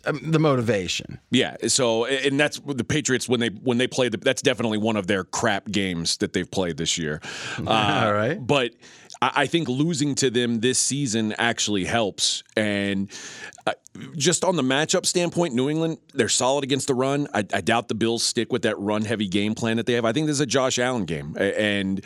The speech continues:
Speaker 2: uh, that's when the Patriots have really struggled with these Bills, when Josh Allen goes up. The,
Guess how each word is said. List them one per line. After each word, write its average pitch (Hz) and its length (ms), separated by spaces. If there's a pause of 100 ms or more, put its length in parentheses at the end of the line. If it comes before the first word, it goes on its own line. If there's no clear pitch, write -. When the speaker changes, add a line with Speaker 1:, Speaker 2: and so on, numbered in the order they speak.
(340)
Speaker 2:
uh, 120 140
that's 139 300
when 131 420
the 123 100
Patriots 113 440
have 101 140
really 101 200
struggled 87 560 (280)
with 107 200
these 95 180
Bills, 73 360
when 98 120
Josh 104 300
Allen 95 300
goes 90 220
up. 95 120
The, 104 240